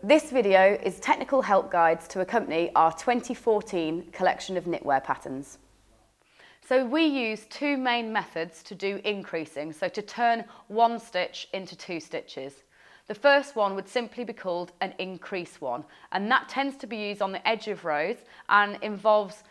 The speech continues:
knitting and purling into the same stitch. So go in as normal, as you would with the knit stitch, yarn round and pull that back through. Then go back round and over with your needle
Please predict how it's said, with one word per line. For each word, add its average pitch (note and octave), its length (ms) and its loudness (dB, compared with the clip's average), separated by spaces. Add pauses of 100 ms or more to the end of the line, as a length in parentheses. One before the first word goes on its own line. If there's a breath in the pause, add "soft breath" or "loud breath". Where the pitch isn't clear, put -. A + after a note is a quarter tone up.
(240 soft breath)
knitting A#3+ 460 -4
and A#3 280 2
purling F#3 320 -2
into F3+ 200 -10
the E3 60 -14
same E3 300 -6
stitch. - 480 -12 (380 soft breath)
So A3 120 4
go C4 240 6
in D4+ 120 4
as C#4 120 0
normal, G#3+ 460 -2
as G#3+ 160 -6
you G#3+ 80 -6
would G3 160 -2
with G3 140 -10
the F#3+ 60 -8
knit F3+ 200 -6
stitch, - 480 -8 (220 soft breath)
yarn G#3+ 380 4
round G#3+ 440 4 (380 soft breath)
and G3+ 160 0 (160)
pull A#3+ 240 0
that - 240 2
back - 220 4
through. D3+ 380 -2 (880 loud breath)
Then B3+ 220 2
go C4 260 6 (100)
back - 420 6
round B3 540 4
and B3+ 100 -2
over A3+ 240 2
with G3+ 200 -4
your G3 120 -4
needle F3+ 480 -2